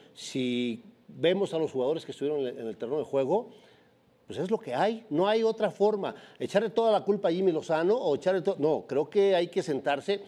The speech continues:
así lo dijimos hace poquito con don Tata Martino, que tenía un palmarés importante y nos eliminaron en la primera parte en, en, en, este, en el Mundial en, en Qatar.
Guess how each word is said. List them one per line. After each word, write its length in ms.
así 220
lo 100
dijimos 420
hace 160
poquito 460
con 220
don 180
Tata 240
Martino, 460
que 140
tenía 240
un 80
palmarés 600
importante 720
y 200
nos 180
eliminaron 440
en 60
la 80
primera 320
parte 680
en, 120
en, 240
en, 180
este, 800
en 120
el 80
Mundial 400
en, 360
en 100
Qatar. 320